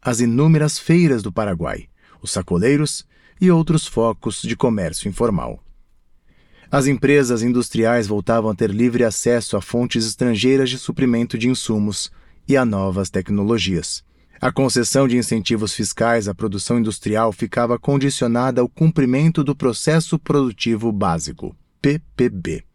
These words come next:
definindo perspectivas para atrair novos investimentos e novas linhas de produção,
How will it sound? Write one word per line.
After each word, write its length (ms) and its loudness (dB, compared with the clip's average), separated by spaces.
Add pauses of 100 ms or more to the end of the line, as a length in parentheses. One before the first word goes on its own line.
(300)
definindo 720 4
perspectivas 840 2
para 220 2
atrair 480 0
novos 440 2
investimentos 800 0
e 60 4
novas 460 4
linhas 340 2
de 80 0
produção, 580 -2